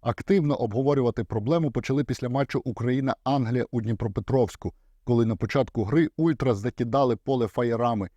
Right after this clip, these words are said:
Як зазначали фанати, таким чином вони протестували проти агресивних дій правоохоронців. І це був ще один бік медалі.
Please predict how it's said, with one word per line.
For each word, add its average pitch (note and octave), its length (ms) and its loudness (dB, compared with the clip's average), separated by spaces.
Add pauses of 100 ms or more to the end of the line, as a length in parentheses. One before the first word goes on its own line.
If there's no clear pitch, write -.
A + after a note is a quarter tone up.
(120)
Як A#2 280 4
зазначали B2 600 2
фанати, C3 460 0
таким A#2+ 360 -2
чином C#3+ 400 0
вони B2 260 2
протестували B2 720 -2
проти B2 440 0
агресивних A#2 680 0
дій A2+ 180 -2
правоохоронців. A2+ 920 0 (300)
І B2 80 -4
це E3 180 2
був D3 180 -2
ще - 280 0
один A#2+ 320 2
бік G#2+ 220 -4
медалі. G#2+ 440 -2